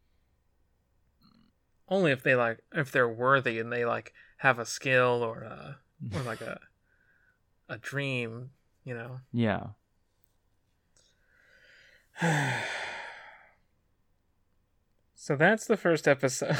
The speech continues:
Speaker 1: <laughs>
Speaker 2: I mean, like, we talked about
Speaker 1: I,
Speaker 2: the second
Speaker 1: yeah.
Speaker 2: one, too. <laughs>
Speaker 1: We did. <laughs> Also, there's the scene where Korra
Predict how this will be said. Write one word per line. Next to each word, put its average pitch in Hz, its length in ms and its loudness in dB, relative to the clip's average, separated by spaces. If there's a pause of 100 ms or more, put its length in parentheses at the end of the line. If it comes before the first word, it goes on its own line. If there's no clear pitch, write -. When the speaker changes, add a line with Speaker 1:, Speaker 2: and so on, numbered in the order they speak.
Speaker 1:
<laughs> 233 160 8 (1000)
Speaker 2:
I 233 100 10
mean, 262 160 10
like, 220 120 6
we 269 80 2
talked 277 280 4
about 190 200 8
Speaker 1:
I, 208 40 6
Speaker 2:
the 247 80 8
second 151 240 8
Speaker 1:
yeah. 123 60 6
Speaker 2:
one, 120 160 6
too. 107 420 0 (160)
<laughs> - 180 -2
Speaker 1:
We 165 140 6
did. 143 460 0
<laughs> 339 1040 12 (2750)
Also, 208 580 4 (220)
there's 190 220 2
the 175 100 -10
scene 220 540 4 (220)
where 156 120 -2
Korra 185 600 8